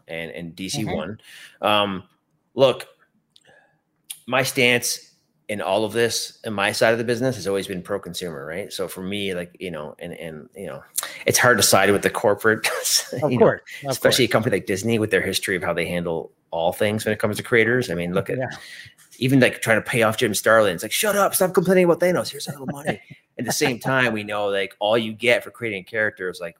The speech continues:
Speaker 1: what, it was, like, five K and tickets to the premiere, and sometimes they forget your name. It's like,
Speaker 2: Yeah.
Speaker 1: come on,
Speaker 2: That,
Speaker 1: guys,
Speaker 2: yeah,
Speaker 1: you're making
Speaker 2: yeah, when that
Speaker 1: billion dollar
Speaker 2: article
Speaker 1: movies.
Speaker 2: came out, I
Speaker 1: Make
Speaker 2: was
Speaker 1: your
Speaker 2: like,
Speaker 1: creators
Speaker 2: "Ooh."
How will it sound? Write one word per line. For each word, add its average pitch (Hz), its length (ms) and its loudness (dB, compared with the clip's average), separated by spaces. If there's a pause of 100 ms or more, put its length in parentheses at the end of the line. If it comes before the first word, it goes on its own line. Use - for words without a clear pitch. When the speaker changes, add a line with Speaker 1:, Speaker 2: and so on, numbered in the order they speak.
Speaker 1:
what, 82 180 -16
it 82 140 -18
was, 90 140 -20
like, 82 100 -20
five 104 360 -2
K 107 240 -4
and 87 100 -14
tickets - 280 -16
to - 40 -16
the 98 60 -18
premiere, 98 380 -6
and 92 120 -10
sometimes 101 300 -12
they 95 60 -20
forget 92 300 -12
your 87 120 -18
name. 104 280 -10
It's 98 200 -12
like, 87 300 -8 (680)
Speaker 2:
Yeah. 92 600 -10 (540)
Speaker 1:
come - 220 -8
on, - 60 -12
Speaker 2:
That, 120 180 -2
Speaker 1:
guys, 135 140 -2
Speaker 2:
yeah, 117 200 4
Speaker 1:
you're - 120 4
making 135 160 2
Speaker 2:
yeah, 135 80 6
when - 20 -2
that 131 80 -4
Speaker 1:
billion 170 240 6
dollar 165 200 10
Speaker 2:
article 147 160 4
Speaker 1:
movies. 180 220 2
Speaker 2:
came - 20 4
out, 180 80 6
I 180 40 8
Speaker 1:
Make 170 120 8
Speaker 2:
was 170 100 2
Speaker 1:
your 147 80 4
Speaker 2:
like, 127 100 0
Speaker 1:
creators 175 320 0
Speaker 2:
"Ooh." 123 60 -10